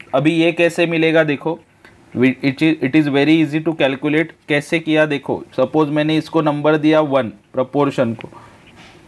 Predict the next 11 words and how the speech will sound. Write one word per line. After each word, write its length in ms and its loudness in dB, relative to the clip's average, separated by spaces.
इसको 300 0
दिया 240 4
number 400 0
टू, 220 -4
ठीक 160 0
है। 200 -2
तो 100 2
ये 180 4
कैसे 340 -2
मिलेगा 380 0
आपको? 340 0